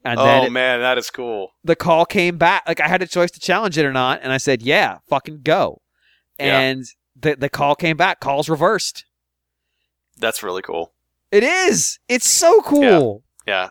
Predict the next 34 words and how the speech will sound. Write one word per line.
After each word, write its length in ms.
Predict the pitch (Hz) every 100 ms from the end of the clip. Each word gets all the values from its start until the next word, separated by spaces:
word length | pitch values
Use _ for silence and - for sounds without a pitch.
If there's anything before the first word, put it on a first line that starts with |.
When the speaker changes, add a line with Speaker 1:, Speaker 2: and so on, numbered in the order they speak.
| -
Speaker 2:
And 140 | 139
that's 140 | 175 185
the 60 |
kind 160 | 202 180
of 60 | 160
thing 120 | 156
where 120 | 139
you 100 | 123
just, 200 | 117 120
it, 160 | 120 113
it 80 | 113
surprises 500 | - 123 117 123 -
you 60 | 107
because 260 | - 107
you 80 | 107
don't, 320 | 107 110 107 - _ _ _ _ _
you 120 | - 151
never 220 | 185 165
expect 300 | 160 - -
that 140 | 107
from 120 | - 95
a 40 |
game. 220 | 87 80 - _ _ _ _
Speaker 1:
Right. 260 | 285 294 139
Speaker 2:
You 80 | 214
Speaker 1:
It's 60 |
Speaker 2:
know? 60 | 202 -
Speaker 1:
too 120 | 220
much. 220 | 233 175
Speaker 2:
Ev-, 160 | 196 180 - _ _ _
yeah, 240 | 175 170 107
even 240 | 156 170
if 140 | 165 156
it's, 260 | 139 -